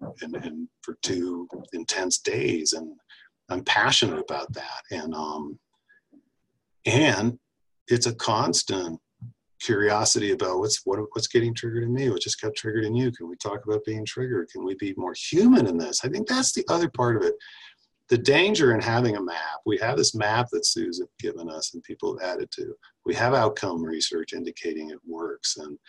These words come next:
we have process research about key moves, and we have interventions that are named, and we have an idea of steps, and we have the great gift of the E F T tango. Um, thank goodness for that, which I think,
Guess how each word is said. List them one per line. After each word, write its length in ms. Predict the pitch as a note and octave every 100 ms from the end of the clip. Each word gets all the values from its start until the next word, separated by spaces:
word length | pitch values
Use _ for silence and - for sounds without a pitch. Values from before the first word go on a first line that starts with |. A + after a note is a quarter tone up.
| - - -
we 80 |
have 140 | F2+ G2+
process 540 | - B2 A#2 F#2 -
research 420 | E2 D2 - C#2+
about 320 | - - C#2+ -
key 240 | - F2
moves, 480 | E2+ F#2 F2 D2+ E2
and 100 | E2+
we 120 | E2+
have 240 | F2+ E2
interventions 640 | F#2 F2+ F2+ G#2 A#2+ - F#2+
that 120 | F2+
are 100 | D#2+
named, 400 | D#2+ D#2 D2 C#2+ -
and 120 | E2
we 60 | E2+
have 80 |
an 80 | F#2
idea 260 | F#2+ F#2+ F2+
of 80 | E2+
steps, 520 | - G2 F#2 - -
and 80 | F2
we 40 |
have 100 | F#2
the 60 | F2
great 400 | - C3+ A3 A#2+
gift 220 | A2+ G#2+
of 80 | E2+
the 120 | E2+
E 80 | E2+
F 120 | D#2+
T 140 | - -
tango. 480 | - E2+ E2+ D#2+ - _ _ - - - - _ _ -
Um, 400 | - D#2 C2+ -
thank 240 | E2+ D#2
goodness 300 | G#2 F#2 D2+
for 160 | - D2+
that, 340 | D#2+ D2+ D2+
which 160 | - -
I 80 | E2 -
think, 180 | E2 -